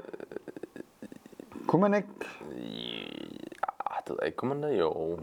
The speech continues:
Speaker 1: Med mindre der
Speaker 2: Er
Speaker 1: kommer
Speaker 2: der,
Speaker 1: et eller andet.
Speaker 2: er der
Speaker 1: Der,
Speaker 2: ikke sådan noget
Speaker 1: der er også re-, religion, buddhisme og
Speaker 2: Er der ikke sådan noget livssteder eller et eller andet?
Speaker 1: Samfund?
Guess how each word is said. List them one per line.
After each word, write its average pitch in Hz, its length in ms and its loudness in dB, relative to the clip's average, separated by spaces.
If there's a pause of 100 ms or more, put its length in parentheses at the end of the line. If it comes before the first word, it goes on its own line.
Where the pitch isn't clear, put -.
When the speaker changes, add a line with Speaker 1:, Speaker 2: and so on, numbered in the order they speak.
Speaker 1:
Med 120 120 6
mindre 143 260 10
der 160 60 12
Speaker 2:
Er - 40 6
Speaker 1:
kommer 139 180 10
Speaker 2:
der, 139 60 10
Speaker 1:
et 131 40 12
eller 131 140 10
andet. 127 260 4 (380)
Speaker 2:
er - 60 2
der 90 60 8
Speaker 1:
Der, - 40 10
Speaker 2:
ikke 104 100 8
sådan 110 100 2
noget 117 140 8
Speaker 1:
der 113 60 10
er 113 40 10
også 135 200 8
re-, 123 360 4
religion, 123 680 8 (120)
buddhisme 135 640 6
og 101 400 2 (120)
Speaker 2:
Er 85 80 4
der 90 60 6
ikke 98 100 2
sådan 131 60 -2
noget 113 100 4
livssteder 110 440 2
eller 127 140 2
et 123 40 4
eller 123 140 -6
andet? 131 120 -8 (600)
Speaker 1:
Samfund? 185 460 6